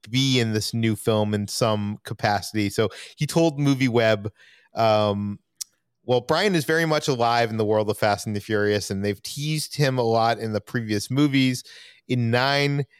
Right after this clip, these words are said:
we see the car coming. It's something that is planned."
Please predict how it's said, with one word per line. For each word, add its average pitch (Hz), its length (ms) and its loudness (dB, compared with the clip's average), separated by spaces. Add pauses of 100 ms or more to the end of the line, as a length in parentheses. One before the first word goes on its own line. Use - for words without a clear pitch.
(160)
we 107 100 -2
see 123 220 0
the 110 120 -2
car 110 280 -2
coming. 135 680 -2 (400)
It's 110 200 -8
something 151 400 -2
that 131 180 0
is 123 220 -6 (100)
planned." 107 1000 -2